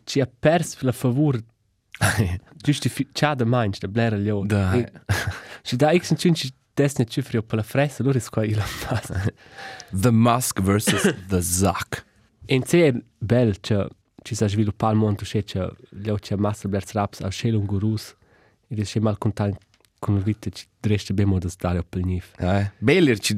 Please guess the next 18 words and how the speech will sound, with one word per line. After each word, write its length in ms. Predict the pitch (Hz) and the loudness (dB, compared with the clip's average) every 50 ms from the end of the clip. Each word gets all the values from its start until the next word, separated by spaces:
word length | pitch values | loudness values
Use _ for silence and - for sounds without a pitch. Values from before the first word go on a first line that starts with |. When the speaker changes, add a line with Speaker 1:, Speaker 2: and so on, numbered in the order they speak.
| 104 | -4
Speaker 2:
ci 140 | - - - | -4 -4 -2
qua 180 | - 123 117 117 | 2 4 4 4
c'è 120 | 110 110 123 | 4 2 2
un 80 | 120 | 4
grande 240 | 110 113 113 107 107 | 4 2 2 2 0
interesse 400 | 104 - - 104 110 110 107 - | 0 2 2 2 2 0 -2 -4
da 60 | - 92 | -6 -4
fare 340 | - 101 101 - - 95 | -2 -2 -2 -2 -4 -4
da 120 | 90 85 82 | -2 0 0
noi. 200 | 92 104 101 92 - _ - - | 2 2 0 0 -4 _ -6 -2
Speaker 1:
Il, 160 | 113 117 110 - - | -2 -2 -2 0 0
il 140 | 120 113 | 0 2
popolo 360 | - - - 139 135 110 113 101 | 2 4 4 4 4 2 0 0
povero. 460 | - - 107 95 98 95 92 90 92 85 - - | 2 0 2 2 2 0 0 -2 -2 -6 -6 -6
Speaker 2:
<laughs> 120 | 92 92 | -2 0
Il 120 | 117 101 | 0 0
popolo 320 | - - 120 117 110 110 95 | 2 2 2 4 4 4 2
povero. 520 | - 107 104 107 110 117 107 90 87 87 | 2 2 2 4 4 2 2 0 -2 -4